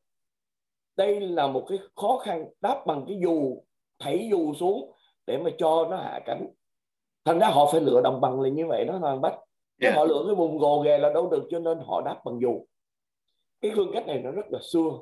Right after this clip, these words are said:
Speaker 1: nó cổ đổ sĩ rồi. Và phương cách này anh không thể chở đồ được, đồ nặng, bởi vì đồ nặng nó bể. Đó, cũng như anh thảy nó xuống. À, nhưng mà đó, trong khi đó đó, cái chiếc của Mỹ đó,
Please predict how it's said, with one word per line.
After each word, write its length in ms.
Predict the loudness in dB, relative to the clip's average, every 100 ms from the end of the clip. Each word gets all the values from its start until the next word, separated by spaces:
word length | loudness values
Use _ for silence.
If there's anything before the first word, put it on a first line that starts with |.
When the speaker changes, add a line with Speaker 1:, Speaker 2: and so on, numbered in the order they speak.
| -12
Speaker 1:
nó 80 | -8 2
cổ 200 | 4 6
đổ 120 | 4 2
sĩ 160 | 0
rồi. 140 | 2 0 -4 _ _ _ _ _ _ -20 -20 -4 0
Và 80 | 4
phương 120 | 4 2
cách 140 | 2
này 100 | 4
anh 160 | 2 0
không 140 | 0
thể 120 | 0 2
chở 180 | 0 2
đồ 160 | 2 2
được, 220 | 2 0
đồ 140 | 0 0
nặng, 280 | -4 -6 -4
bởi 100 | -2
vì 240 | -2 -4 -2
đồ 160 | -2
nặng 240 | -2 -6 -6
nó 60 | -4
bể. 280 | -2 -2 -6 _ _ _ _ _ _ _
Đó, 140 | -2
cũng 140 | -2 -2
như 60 |
anh 100 | -4 -4
thảy 200 | -6 -6
nó 60 |
xuống. 400 | -4 0 0 0 _ _ _ _ _ _ _ -20 -20 -2
À, 260 | 0 0 -4 -10
nhưng 280 | -2 0 2
mà 260 | 2 2
đó, 160 | 0 -2 -6 -18 _
trong 160 | -4
khi 120 | -2 -2
đó 240 | -2 -2
đó, 80 | -4 -6 -16 _ _ _ _ _ _ -20 _ _ _ _ _ _ _
cái 180 | -4 -4
chiếc 200 | -2 -4 -4 -8 _ _ _ _ _ _ _ _ _
của 140 | -6 -2
Mỹ 260 | 0 0
đó, 80 | -2